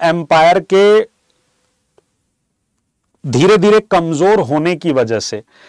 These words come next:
सेवनटीन ज़ीरो सेवन में औरंगजेब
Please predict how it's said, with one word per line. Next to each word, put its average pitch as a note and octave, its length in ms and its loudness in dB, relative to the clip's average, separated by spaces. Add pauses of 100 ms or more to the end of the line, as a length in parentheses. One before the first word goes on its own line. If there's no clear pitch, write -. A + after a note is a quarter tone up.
(120)
सेवनटीन E3 800 -2
ज़ीरो F#3 300 0
सेवन D3+ 540 -2
में A#2+ 340 -4 (600)
औरंगजेब F#3 640 2